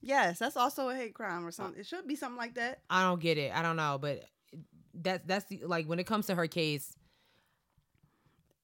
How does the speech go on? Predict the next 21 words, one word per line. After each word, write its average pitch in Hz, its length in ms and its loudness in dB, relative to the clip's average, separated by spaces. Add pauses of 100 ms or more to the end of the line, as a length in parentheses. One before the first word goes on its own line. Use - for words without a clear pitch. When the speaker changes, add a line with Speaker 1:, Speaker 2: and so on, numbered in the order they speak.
Speaker 1:
This 170 120 2
Speaker 2:
I'm 180 80 10
Speaker 1:
is 160 40 2
Speaker 2:
just, 175 140 0
I'm 180 180 6
really 190 200 4
confused 160 480 2
as 151 160 0
to 160 120 2
what 143 220 0
the 139 80 -2
holdup 131 320 -2
is. 82 220 -8
Like, 139 160 -2
honestly, 143 280 0
Speaker 1:
It's - 100 0
frustrating, 269 600 4
and 226 140 4
this 247 180 2
is 247 120 -4
why 208 560 6